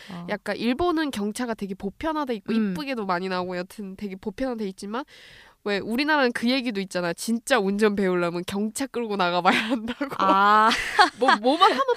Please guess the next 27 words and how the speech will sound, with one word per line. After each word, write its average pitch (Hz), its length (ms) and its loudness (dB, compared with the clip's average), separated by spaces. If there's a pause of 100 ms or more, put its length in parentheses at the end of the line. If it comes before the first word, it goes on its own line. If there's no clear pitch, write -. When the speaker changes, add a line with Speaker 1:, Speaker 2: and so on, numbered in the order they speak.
Speaker 2:
빽빽 - 580 0
이러고 311 240 0
막 233 240 4
무시하고 262 720 4
양보 240 320 2
안 208 180 8
Speaker 1:
네. 196 140 4
Speaker 2:
해주고 220 240 -2
이러니까. 196 560 -2
Speaker 1:
성격 196 320 0
다 196 140 0
베리죠. 190 420 -6
Speaker 2:
네, 196 80 -2
Speaker 1:
네. 240 160 2
Speaker 2:
그러니까 185 360 -4 (220)
외제차 240 400 2
타면 220 440 -2
저절로 247 320 0
Speaker 1:
음. - 20 -6
Speaker 2:
비켜준다며요. 185 720 -4
<laughs> 226 560 2
Speaker 1:
음. 214 340 0
Speaker 2:
그 220 140 0
주차할 277 520 -4
때도 262 520 -4
알아서 220 400 2
Speaker 1:
맞아요. 262 220 6